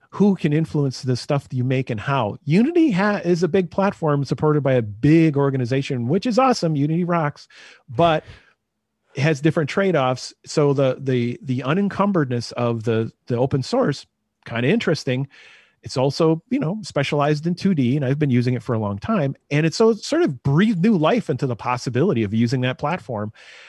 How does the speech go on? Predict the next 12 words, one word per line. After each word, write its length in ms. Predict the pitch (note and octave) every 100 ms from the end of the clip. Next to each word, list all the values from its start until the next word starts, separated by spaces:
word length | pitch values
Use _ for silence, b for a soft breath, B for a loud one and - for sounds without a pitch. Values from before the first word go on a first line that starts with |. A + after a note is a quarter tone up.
| B B
So, 540 | - - C#3+ A#2 A#2+ A#2 _ -
um, 420 | B2+ A#2+ A2 A2 - _ -
my, 480 | D3+ D#3 D#3+ D#3 D3+ _ -
my 200 | C#3 C#3
main 340 | C3+ C#3 E3
efforts 380 | C#3+ E3 E3+ C3
right 180 | B2+ G2+
now, 300 | A#2+ A3 A#2
I'm, 280 | A2+ E3 E3
I'm 160 | C3 E3
working 340 | B2 - A2+
on 300 | G#2+ A2 A#2+